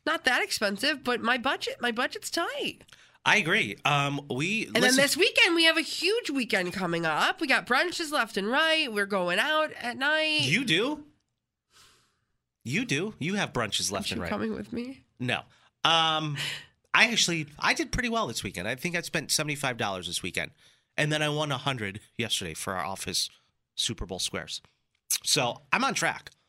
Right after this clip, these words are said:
Speaker 1: Okay, this person says, "Breezy, you're setting yourself up for failure. Four hundred dollars is nothing, so you better give yourself a thousand." A thousand?
Speaker 2: <laughs> A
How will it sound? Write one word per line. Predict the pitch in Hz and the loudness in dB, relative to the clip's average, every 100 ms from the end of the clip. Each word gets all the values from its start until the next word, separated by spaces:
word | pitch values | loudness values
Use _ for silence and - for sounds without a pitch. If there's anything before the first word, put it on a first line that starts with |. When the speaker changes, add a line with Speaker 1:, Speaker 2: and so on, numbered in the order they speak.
| - | -2
Speaker 1:
Okay, | 196 185 | 0 2
this | 196 202 | 0 0
person | 220 214 208 | -2 -2 -2
says, | 208 190 | -2 -2
"Breezy, | 185 190 190 | -2 -4 -2
you're | 190 196 | -2 -2
setting | - 220 240 | -2 -2 0
yourself | 262 262 240 226 | -2 -2 -4 -2
up | 190 | -4
for | - 202 | -4 -2
failure. | 175 160 170 175 | 0 0 0 -2
Four | - 190 | -2 -4
hundred | 233 254 | -2 -2
dollars | 196 175 175 180 | -2 -2 -4 -2
is | 190 180 - - - - | -2 -4 -6 -16 -18 -8
nothing, | 202 214 262 285 254 220 214 220 - | -2 2 0 2 2 2 2 0 -4
so | - 190 | -2 -2
you | 185 | -2
better | 185 180 185 | -2 0 -2
give | 180 170 | -2 -4
yourself | 170 165 165 156 160 | -4 -4 -4 -4 -6
a | |
thousand." | - - 156 180 185 - | -10 -2 -2 -2 -4 -4
A | 226 | -4
thousand? | - - 277 240 320 480 539 784 202 160 175 269 440 - | -6 2 6 6 6 6 8 8 6 6 6 4 0 -6
Speaker 2:
<laughs> | - - - - | -14 -16 -18 -10
A | 240 | -6